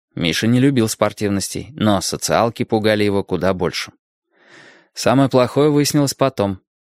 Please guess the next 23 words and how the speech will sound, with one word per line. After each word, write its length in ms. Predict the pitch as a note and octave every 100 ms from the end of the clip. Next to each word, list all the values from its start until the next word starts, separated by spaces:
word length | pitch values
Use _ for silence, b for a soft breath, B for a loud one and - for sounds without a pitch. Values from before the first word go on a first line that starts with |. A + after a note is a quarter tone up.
| _
Оказывается, 800 | - - G2 G#2+ C3+ - C3+ A#2 _
эстафета 600 | G#2+ - G2+ - F#2 G2+
будет 320 | G#2 B2 C3
проходить 440 | B2 G#2+ A2 A#2 A#2+
в 60 |
режиме 360 | A#2 G#2 A#2+ A#2+
сенсор. 500 | - B2+ G2 - - _ _ _ _ _ _ _ _
Раньше 420 | - D3+ E3+ D#3+
Миша 280 | D3+ C#3 A2+
думал, 360 | G#2 D3 D3+ C#3+
что 180 | -
такие 300 | A#2+ A#2 C#3+
задания 420 | C#3 C3 C3 C#3 C3+
начинаются 520 | B2 A#2+ B2+ B2 -
в 60 |
старших 380 | - A#2+ A#2 A#2
классах. 480 | - A2+ E2+ - - _ _ _ -
Ну, 320 | D#2 G2 D3
хотя 420 | - A#2+ - A#2
бы 120 | C3
лет 160 | A#2 A#2+
с 80 | A2
двенадцати. 640 | B2 G2 G2 - - -